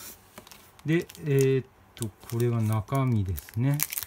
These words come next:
うん、裏は白いんだ。あー、そりゃそうだね。で、こっちも袋に入ってて、これが台座ですね。はい。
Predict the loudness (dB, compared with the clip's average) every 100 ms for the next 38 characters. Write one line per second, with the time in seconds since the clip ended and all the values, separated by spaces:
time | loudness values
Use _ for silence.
0 | -14 -20 -8 -4 -4 -6 -12 -16 -16 -12
1 | -4 0 2 2 -2 0 2 2 0 0
2 | 0 2 4 2 0 -6 -12 -20 -10 -10
3 | -10 -12 -6 -4 -2 -2 -2 -4 -6 -12
4 | -20 -20 -20 -20 -20 -20 -12 -4 -2 -2
5 | -2 -2 -2 -2 -6 -6 -6 -8 -10 -14
6 | -14 -14 -12 -12 -14 -10 -6 -6 -6 -4
7 | -4 -4 -10 -10 -6 -2 0 0 -2 -6
8 | -8 -4 0 0 2 0 -2 -4 -12 -14
9 | -10 -8 0 2 2 0 -2 -2 -2 -2
10 | -6 -2 0 2 4 2 2 2 4 4
11 | 4 2 2 2 2 2 2 4 2 2
12 | 0 0 0 -2 -4 -4 -2 -4 -4 -6
13 | -2 -4 -4 -4 -2 -2